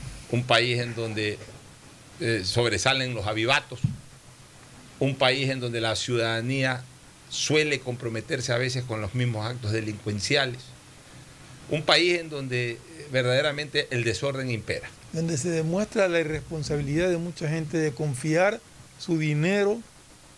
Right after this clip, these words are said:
Speaker 2: a este tipo de, de, de intermediarios para que después, cuando hay problemas, empezar a reclamar que al Estado.
Speaker 1: A re-, eh, eh, es que
Speaker 2: Ah.
Speaker 1: siempre es el reclamo,
Speaker 2: El
Speaker 1: y
Speaker 2: reclamo,
Speaker 1: siempre.
Speaker 2: que sí.
Speaker 1: Y entonces le meten la culpa a Raimundo y todo el mundo.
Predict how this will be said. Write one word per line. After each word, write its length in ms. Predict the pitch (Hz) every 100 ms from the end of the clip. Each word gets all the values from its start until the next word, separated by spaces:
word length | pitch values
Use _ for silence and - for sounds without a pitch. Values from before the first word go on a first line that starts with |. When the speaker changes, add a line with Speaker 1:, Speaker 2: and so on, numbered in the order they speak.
| - - - - - -
Speaker 2:
a 80 | 147
este 240 | 175 -
tipo 460 | 151 196 190 196 175
de, 320 | 151 139 135 127 - - - - - - - - - - - - -
de, 220 | 214 165 151
de 100 | 143
intermediarios 760 | 135 147 147 156 165 359 359 - - - - - - - - -
para 300 | 175 156 156
que 200 | - 165
después, 580 | 156 127 - 233 220 160 - - - - -
cuando 180 | 151
hay 60 | 196
problemas, 420 | 208 226 240 208
empezar 300 | 160 156 170
a 60 | 180
reclamar 560 | 175 165 170 175 196 175
que 60 |
al 100 | 170
Estado. 400 | 156 - 156 135
Speaker 1:
A 120 | 123 127
re-, 180 | 127
eh, 40 | 127
eh, 140 | 156 -
es 80 | 160
que 60 | 190 160 143
Speaker 2:
Ah. 40 | 131
Speaker 1:
siempre 380 | 175 170 151
es 60 | 143
el 100 | 147
reclamo, 500 | 127 127 156 156 147
Speaker 2:
El 200 | 185 170
Speaker 1:
y 20 |
Speaker 2:
reclamo, 680 | 165 175 190 196 196 175 160
Speaker 1:
siempre. 120 | 165
Speaker 2:
que 40 | 147
sí. 240 | 294 226 202
Speaker 1:
Y 80 | 131
entonces 220 | 123 156
le 80 | 151
meten 240 | 160 160 147
la 100 | 131
culpa 260 | 156 139
a 40 | 123
Raimundo 500 | 127 131 143 160 147
y 40 |
todo 140 | 131 143
el 200 | 175
mundo. 120 | 139